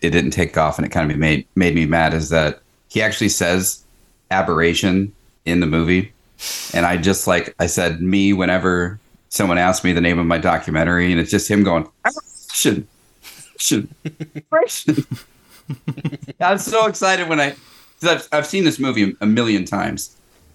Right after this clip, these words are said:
And I was one of the earliest defenders. I'm gonna be a hipster about it. Uh, I, because when I, when it came out, it was kinda controversial.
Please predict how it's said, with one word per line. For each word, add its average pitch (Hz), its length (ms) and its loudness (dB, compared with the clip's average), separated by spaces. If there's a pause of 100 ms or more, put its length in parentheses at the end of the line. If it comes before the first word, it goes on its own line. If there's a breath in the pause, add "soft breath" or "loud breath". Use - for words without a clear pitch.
(380)
And 113 160 0
I 113 100 0
was 123 180 0
one 123 140 4
of 107 60 2
the 98 100 2
earliest 123 460 0
defenders. 101 480 2
I'm 92 120 0
gonna 95 140 2
be 90 160 -2
a 85 80 0
hipster 87 380 0
about 78 240 2
it. - 180 -4 (680 loud breath)
Uh, 90 400 2
I, 101 240 2 (220)
because 120 340 0
when 123 80 6
I, 120 120 0 (100)
when 127 160 2
it - 80 -8
came 170 180 0
out, 165 160 2
it - 60 -4
was 113 120 -4
kinda 123 220 2
controversial. 101 800 0